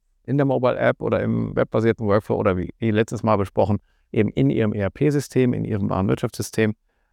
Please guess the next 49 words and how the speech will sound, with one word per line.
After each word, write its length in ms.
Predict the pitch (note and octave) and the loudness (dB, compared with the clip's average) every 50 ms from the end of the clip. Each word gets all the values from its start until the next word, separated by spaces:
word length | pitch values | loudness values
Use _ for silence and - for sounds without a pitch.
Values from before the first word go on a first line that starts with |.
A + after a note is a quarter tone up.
| _ - | _ -4
Das 120 | - G2+ A2 | -4 -2 -2
ist 120 | G#2 G#2 | -2 -4
egal. 380 | F2 - A#2 D3 F3 A3 C4+ C4 _ _ _ _ _ _ _ _ _ _ - | -4 0 2 2 4 2 2 -2 _ _ _ _ _ _ _ _ _ _ -2
Ähm, 300 | C#3+ C#3 C#3 C#3 C3 A2+ - _ _ _ _ _ _ _ _ _ _ _ _ _ _ _ - | 0 2 2 2 0 -2 -4 _ _ _ _ _ _ _ _ _ _ _ _ _ _ _ -12
wenn 140 | - G#2+ G#2 | -8 -8 -4
Sie 140 | G#2 G#2+ F#2+ | -4 -4 0
wollen, 280 | G2+ A#2+ B2+ C#3 D3 C3+ | 2 2 4 4 4 2
es 120 | - - | 0 -2
gibt 160 | D3 - - | -4 -2 0
dann 80 | C3 A#2 | 0 0
noch 100 | A2 - | 0 -2
so 100 | - G2+ | -4 -8
Papierdokumente 1000 | - _ _ - - - E3+ E3+ D#3 D#3 - - C3+ C3 C3 C3 C3 A#2+ C3 | -10 _ _ -12 -2 2 2 4 4 4 2 0 0 0 2 2 2 0 0
manchmal, 600 | A#2 A#2 A#2+ A#2+ - - - A#2+ A#2 A#2+ A#2+ A#2 | 0 0 -2 -2 -4 -6 -4 0 2 2 4 2
so 60 | A2 A2 | 2 2
einen 100 | G#2+ G#2+ | 0 0
Lieferschein, 600 | G#2+ - C#3+ - C3+ A#2+ - - B2 B2 A#2+ A#2 | 0 0 0 0 0 -2 0 0 0 2 2 2
den 80 | A2 - | 2 0
können 200 | - A#2 A#2 A2+ | 2 2 2 2
Sie 80 | G#2+ | 2
über 140 | G#2+ G#2+ G#2+ | 0 0 2
die 220 | G#2+ A2 A2 G#2+ | 2 2 2 2
Billbox 440 | - - A#2+ A#2+ A#2+ A#2 G2+ - - | 2 0 0 0 2 0 -2 -2 -2
Mobile 360 | - A#2+ A#2+ A2 A#2 A2 G2 | 0 0 2 2 2 2 2
App 180 | D#2+ A2 A#2 - - | 2 0 -2 -2 -2
da 120 | C3 A#2 | -2 -2
abfotografieren, 560 | - B2 - - - B2+ A#2+ A2+ G#2 - A#2 | -2 -4 -6 -4 -2 0 2 2 0 0 0
dann 60 | A2 G#2+ | 0 2
hängt 180 | B2+ B2 - | 2 2 2
der 100 | B2+ A#2 | 0 0
dran, 440 | A2+ A2+ G#2 G#2+ B2+ D3+ D#3+ D#3 C#3+ | 0 -2 -2 0 0 2 2 2 2
dann 160 | A#2+ A2+ G#2 | 2 2 0
hat 160 | A#2+ - - | -2 -4 -4
man 80 | B2 G#2 | -4 -4
also 160 | A2 G2 G#2 | -2 -2 -2
auch 80 | G#2+ - | -2 -2
die 80 | C3 | -2
Information 580 | B2 A2+ - A2+ A2+ G#2 - - - A#2+ A#2+ A2+ | -2 -2 0 2 2 0 0 0 0 2 2 2
vom, 260 | - - A2+ G#2 G2 - _ _ _ _ _ _ _ _ _ _ _ - | 2 2 0 0 0 -2 _ _ _ _ _ _ _ _ _ _ _ -6
äh, 280 | - D#3 - - - - - - _ _ _ _ _ _ _ - - | -2 0 2 2 2 0 -2 -6 _ _ _ _ _ _ _ -16 -8
vom 400 | - - A2 A2+ A2+ A2+ A2+ G#2+ - _ _ - _ - | -4 -2 -2 0 -2 -2 -4 -6 -8 _ _ -20 _ -4
Ort 380 | C3 A#2 B2 C3+ C3 - - | 0 2 2 2 2 0 -2
der 120 | - A2 G2+ | -2 -2 -2
Warenannahme, 960 | G#2+ G#2 A#2 B2 A2+ A2+ G#2+ - - D#3 F3 E3+ D#3+ D#3+ D#3+ D#3 D#3 D3 C3 | -2 0 0 0 0 0 0 0 0 0 2 2 2 2 2 2 2 0 0
wenn 100 | C3 C3 | 0 0
wir 60 | B2+ | 0
über 180 | A2+ A2+ A2 | 0 0 2
Waren 280 | A2+ A2 G#2+ A#2 B2 A#2 | 2 2 4 4 2 0
sprechen, 500 | - - B2 A#2 A2 - A#2+ A2+ A2+ | -2 -2 0 0 0 2 2 2 2